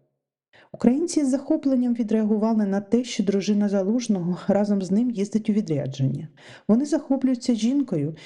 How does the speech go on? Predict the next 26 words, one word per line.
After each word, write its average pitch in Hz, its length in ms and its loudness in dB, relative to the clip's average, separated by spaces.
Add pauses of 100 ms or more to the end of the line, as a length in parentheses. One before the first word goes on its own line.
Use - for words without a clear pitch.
(140)
яка 190 240 2
більше 240 300 0
двадцяти 214 420 0
років 220 320 0
тому 190 340 0
стала 175 280 0
дружиною 170 520 0
залізного 160 480 0
генерала. 139 540 0 (400)
Ось 233 180 2
що - 160 0
написали 208 580 -2
його 180 160 -2
підписники - 840 -4
у 147 40 -14
Фейсбуці. 143 680 -6 (420)
"Обіймаю 226 580 2
вас 285 240 -2
обох, 254 320 2 (140)
ми 190 120 2
завжди 233 340 -2
поруч, 247 520 -2
завжди 180 360 0
у 233 60 2
вашому 269 340 0
розпорядженні. 233 920 -2